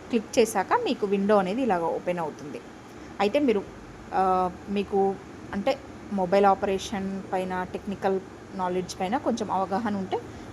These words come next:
మీరే ఇంటి దగ్గర చేసేసుకోవచ్చు, లేదంటే నెట్ సెంటర్కి కానీ మీ సేవకు కానీ వెళ్ళి చేయించుకోవచ్చు.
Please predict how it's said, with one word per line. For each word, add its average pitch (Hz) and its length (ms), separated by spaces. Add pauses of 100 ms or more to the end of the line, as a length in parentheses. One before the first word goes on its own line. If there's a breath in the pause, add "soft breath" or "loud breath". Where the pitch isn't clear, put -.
(160)
మీరే 220 180 (100)
ఇంటి 180 200
దగ్గర 190 260
చేసేసుకోవచ్చు, 185 720 (1000)
లేదంటే 202 360 (120)
నెట్ - 220
సెంటర్కి 202 440
కానీ 202 240
మీ 190 80 (100)
సేవకు 180 420
కానీ 190 280
వెళ్ళి 226 240 (560)
చేయించుకోవచ్చు. 180 720